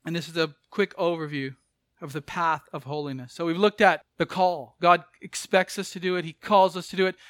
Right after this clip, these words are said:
And then how does it happen? How does it work? Well, it's God working in us, but we're to work it out. We're to do the things that God has told us to do. Well, what does that path look like? What is our part? What are we expected to do?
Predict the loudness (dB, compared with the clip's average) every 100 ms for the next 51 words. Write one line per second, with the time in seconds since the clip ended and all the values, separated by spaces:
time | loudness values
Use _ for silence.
0 | 0 2 4 2 0 _ _ _ 6 6
1 | 8 4 4 2 4 2 2 0 0 0
2 | 0 -4 -6 0 6 6 4 0 0 0
3 | -4 -6 -4 -2 0 0 -2 -12 -12 -4
4 | -2 -2 -2 -2 -2 -2 0 0 0 _
5 | -20 _ _ _ -8 -6 -4 -2 -2 -2
6 | -6 -6 -2 -2 -2 -6 -4 -4 -6 -6
7 | -6 -8 _ _ _ _ 4 4 0 0
8 | 2 2 0 0 2 2 0 -8 -6 -8
9 | -10 _ _ _ _ _ _ _ _ _
10 | _ _ -4 0 2 0 -2 -2 -2 -2
11 | -2 -2 -4 -2 -4 -2 -12 -10 -8 -8
12 | -8